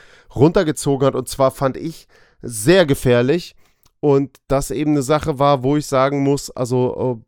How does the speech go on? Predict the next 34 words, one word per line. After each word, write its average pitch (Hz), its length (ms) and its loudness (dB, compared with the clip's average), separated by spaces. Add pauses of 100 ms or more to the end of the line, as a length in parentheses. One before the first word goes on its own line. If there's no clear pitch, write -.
(160)
da 123 180 4
hätte 160 200 2
ich - 80 -6
mir 156 100 2
schon 196 300 2
danach 131 380 2
auch - 220 -2
nochmal 127 400 2
dann 120 220 2
eine 117 100 0
größere 127 440 4
Strafe 113 520 -2 (760)
erhofft, 123 640 0
ähm, 117 380 -6
und 120 260 -6
entsprechend 123 440 -10
auch 104 140 -12
eine 113 80 -8
Sperre. 143 540 0 (440)
Gab 120 240 2
es - 200 -6
nicht. 139 440 0 (160)
Fand 131 300 -4
ich - 160 -12
ein 104 180 -18
bisschen 131 720 -6 (1120)
inkonsequent 120 960 4
dann, 98 220 2
auch 107 180 -4
aufgrund 120 340 -2
der 120 100 -2
internationalen 107 760 -2
Regeln. 101 340 2
Insgesamt, 131 600 0